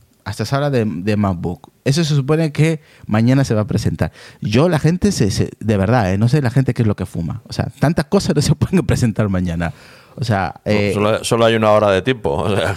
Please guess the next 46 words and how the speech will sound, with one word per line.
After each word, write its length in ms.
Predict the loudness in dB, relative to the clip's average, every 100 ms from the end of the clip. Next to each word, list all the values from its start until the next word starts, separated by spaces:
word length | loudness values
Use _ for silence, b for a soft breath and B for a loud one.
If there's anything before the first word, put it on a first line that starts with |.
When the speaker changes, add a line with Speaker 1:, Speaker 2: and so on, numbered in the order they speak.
| -4
Speaker 2:
que 580 | -2 0 2 2 2 2
Speaker 1:
eh, 40 |
la 80 | 2
última 260 | 0 2 2
vez 140 | 2
fue 120 | 2
una 160 | 0 2
hora. 320 | 2 -2 -6 _
Y 480 | -2 0 0 0 0 2
un 160 | 2
evento 280 | 4 4 2
Speaker 2:
Una 20 | 2
Speaker 1:
de 40 |
Speaker 2:
hora. 100 | 2 0
Speaker 1:
marzo, 280 | 0 0
un 160 | 2 2
evento 320 | 4 2 2
de 100 | 2
marzo 460 | 2 2 2 0 2
nunca 320 | 2 2 0
se 80 | -2
ha 60 | -2
presentado. 340 | -2 0 -2
Hasta 200 | -4 -2
donde 180 | 0 2
yo 140 | 2 2
sé, 220 | -2 -2
si 120 | 0
no 120 | 0
que 80 | 2
alguien 180 | 2 2
me 80 | 2
corrija, 480 | 0 -2 0 -2 -4 b b b -4
hasta 360 | -4 -2 -2
donde 320 | -2 2 2 2
yo 120 | 0
sé, 220 | 0 -2
en 100 | 2
marzo 280 | 4 2 2
no 100 | 2
se 80 | 2
ha 40 |
presentado 380 | 0 -2 0 2
ni 80 | 2
un 100 | 2
Mac 320 | 0 -2 -12